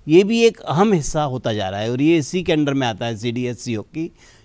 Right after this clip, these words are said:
इंडियन फार्माकोपियल कमीशन है फरीदाबाद में, उसकी एक अ-, अंग है। तो वहाँ रिपोर्टिंग होती है और बाकायदा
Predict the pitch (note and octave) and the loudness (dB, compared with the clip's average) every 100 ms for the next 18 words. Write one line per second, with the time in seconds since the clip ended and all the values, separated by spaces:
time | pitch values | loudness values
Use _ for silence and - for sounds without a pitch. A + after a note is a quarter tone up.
0 | - C#3 D3+ D3 B2 B2+ C3+ - _ _ | 0 4 4 2 -2 -4 -4 -10 _ _
1 | _ _ C3+ C#3 B2+ C#3+ C3+ C3 B2 C#3+ | _ _ -6 -2 0 0 0 2 2 4
2 | E3 C#3 A#2+ G#2+ A2 G#2 G2+ G2+ G2 G#2 | 2 2 0 -2 -4 -2 -2 -2 -6 -6
3 | D3 A3 _ _ _ C3 - E3 D#3 - | -8 -10 _ _ _ -10 -2 0 0 0
4 | C#3 - D3 D3 F#2 F#2+ F2 - _ _ | -2 0 0 2 0 -4 -12 -16 _ _
5 | _ - E3+ C3+ G3 G#3 - G3 F3+ A#3 | _ -6 -4 2 4 4 4 2 4 4
6 | E3 B2+ C3 D3 E3+ - E3+ E3+ B2 C3 | 4 2 -2 -2 -4 -6 -8 -6 -4 -4
7 | - G#3+ B3+ G#3+ C3+ - | 2 6 8 6 6 2